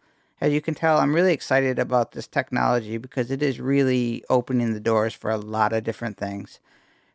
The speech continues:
Periscope, it's more of a one-sided conversation with one person visible and all the guests can chat and send hearts. This is more like,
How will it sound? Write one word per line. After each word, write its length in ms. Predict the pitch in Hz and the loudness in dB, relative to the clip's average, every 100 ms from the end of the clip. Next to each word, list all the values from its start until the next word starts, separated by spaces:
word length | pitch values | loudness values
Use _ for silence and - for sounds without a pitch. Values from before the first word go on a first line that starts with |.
| _ | _
Periscope, 760 | 175 190 190 - 190 180 - _ | -2 0 -2 -2 0 0 -6 _
it's 140 | - | -10
more 180 | 185 190 | -2 0
of 80 | 185 | 2
a 100 | 151 | 2
one-sided 600 | 147 165 175 180 165 160 | 2 0 0 0 0 0
conversation 800 | - 160 160 - 160 151 170 160 | 0 0 -2 0 0 0 -4 -4
with 100 | 135 | -4
one 280 | 127 156 160 | 2 2 2
person 420 | - 160 - 156 | 2 2 0 -4
visible 580 | 151 147 151 151 147 135 - | 0 0 2 4 2 2 0
and 140 | 135 - | 0 2
all 160 | 151 | 2
the 100 | 143 | 2
guests 300 | 131 143 135 | 2 2 2
can 220 | - 151 | -4 -6
chat 380 | 139 - 147 - - | -4 2 2 2 -2
and 120 | 135 | -4
send 260 | - 127 123 | 0 -2 0
hearts. 460 | 123 110 - - - _ _ _ _ _ _ _ _ - | -2 -2 -8 -20 -20 _ _ _ _ _ _ _ _ -10
This 180 | 165 | -6
is 140 | 180 156 | -4 0
more 240 | 156 156 | 2 2
like, 480 | 151 147 139 _ - | 4 2 0 _ -20